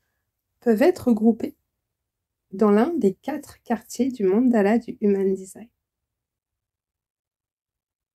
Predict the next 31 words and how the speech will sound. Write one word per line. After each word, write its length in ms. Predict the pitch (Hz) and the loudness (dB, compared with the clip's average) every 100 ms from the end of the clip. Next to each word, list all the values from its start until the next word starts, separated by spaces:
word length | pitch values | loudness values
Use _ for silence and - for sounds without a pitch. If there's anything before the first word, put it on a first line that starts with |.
| _ - | _ -12
Alors 140 | 196 | -4
là, 140 | 196 254 | -2 -2
je 80 | 254 | 0
vous 120 | 202 | 0
mets 200 | 202 196 | 2 2
le 120 | 190 | 2
mandala 520 | 185 180 180 185 262 | 0 -2 -2 -2 -2
à 60 | 254 | 0
l'écran 420 | 196 190 - 359 _ _ _ _ _ _ _ _ _ _ _ - | -2 -2 -10 -20 _ _ _ _ _ _ _ _ _ _ _ -6
et 80 | 190 | -4
vous 120 | 190 | -4
voyez 340 | 196 190 208 | -2 0 0
en 120 | 269 208 | 0 -4
fonction 540 | - 202 - - 277 | -2 -2 -4 -12 -4
de 120 | 262 202 | -2 0
la 140 | 185 | -2
position 720 | 180 233 226 220 - - 254 - _ _ _ _ - | -2 -2 -2 -8 -16 -12 -12 -12 _ _ _ _ -6
de 80 | |
votre 340 | 190 202 196 202 | -2 -2 -2 -8
soleil 480 | - - 214 233 226 | -6 -2 0 0 -2
conscient, 500 | 220 190 - 202 196 | -6 -6 -8 -10 -10
c'est-à-dire 400 | _ 208 196 202 | _ -4 0 0
la 100 | 190 | 0
position 460 | - 220 - - | -2 -6 -6 -4
du 100 | 233 | -4
soleil 400 | 190 - 208 226 | -4 -4 -2 0
au 40 | 196 | 2
moment 300 | 190 196 240 | 2 2 0
de 140 | 240 | 0
votre 340 | 202 208 - 202 | -2 -4 -2 -2
naissance. 540 | 190 - 277 - | -2 -4 -10 -10